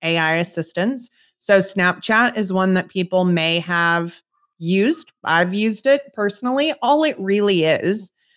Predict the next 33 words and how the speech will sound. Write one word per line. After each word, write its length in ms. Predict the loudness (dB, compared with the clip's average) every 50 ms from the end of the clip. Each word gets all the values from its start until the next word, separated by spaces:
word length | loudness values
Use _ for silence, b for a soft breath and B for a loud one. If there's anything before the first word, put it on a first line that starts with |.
| _ _ _ _ -4
is 560 | 0 2 4 4 4 2 2 0 -2 -6 -10 -16
something 480 | -14 -8 -6 -4 -4 -4 -4 -6 -6
like 240 | -4 -4 -4 -6 -8
Chat 300 | -10 -6 -4 -4 -4 -4
G 180 | -6 -6 -6 -6
P 160 | -6 -6 -8
T, 400 | -6 -6 -6 -6 -6 -6 -6 -10 _ _ _ _ _ _ _ _ _
but 120 | 0 2 2
it's 240 | 2 2 0 0
in 280 | 0 2 2 2 2 2 2 2
a 80 | 2 2
little 580 | 4 4 4 4 4 4 4 2 2 0 -2 _ _
chat 560 | -6 -2 0 2 4 4 4 2 0 -4 -10 -20 _ _ _
inside 800 | 0 2 4 6 8 6 6 4 4 2 2 2 4 4 4 4
of 240 | 4 4 2 0 -2
the 80 | -4
platform. 880 | -6 -6 -4 0 0 2 0 0 -4 -12 -12 -10 -6 -4 -2 -2 -2 -4 b b b b b b b b
So 160 | b -4 -2 0
you 120 | 0 2
don't 280 | 2 2 2 2 0 -2
have 260 | -4 -4 -4 -6 -6
to 120 | -4 -2 -2
leave 640 | -2 0 0 0 2 2 2 2 0 -2 -4 -6
the 80 | -8 -8
platform 960 | -8 _ 0 0 2 0 0 -4 _ _ -6 -4 -4 -4 -4 -4 -4 -6 -8 _ _ _ _ _ -2
to 100 | -2 0
get 400 | 0 0 2 2 2 2 2 0
that 200 | 0 -2 -2 -4
type 280 | -4 -2 -2 -2 -2
of 160 | -2 -4 -4 -2
A 180 | -2 0 0
I 180 | 0 0 0 0
information. 800 | -2 -4 -4 -2 0 0 2 2 0 -2 -4 -8 -12 -12 -14